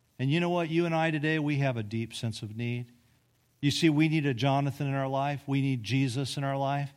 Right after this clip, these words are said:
because Jesus is the one, like Jonathan, who says,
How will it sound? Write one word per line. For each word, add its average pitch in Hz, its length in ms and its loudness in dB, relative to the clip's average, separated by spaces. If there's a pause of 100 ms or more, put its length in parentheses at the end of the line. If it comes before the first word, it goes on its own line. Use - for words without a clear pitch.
(340)
because 135 280 4
Jesus 143 520 2
is 147 100 -2
the 147 100 -2
one, 143 340 0
like 123 200 -4
Jonathan, 131 540 0
who 123 100 2
says, 135 380 -2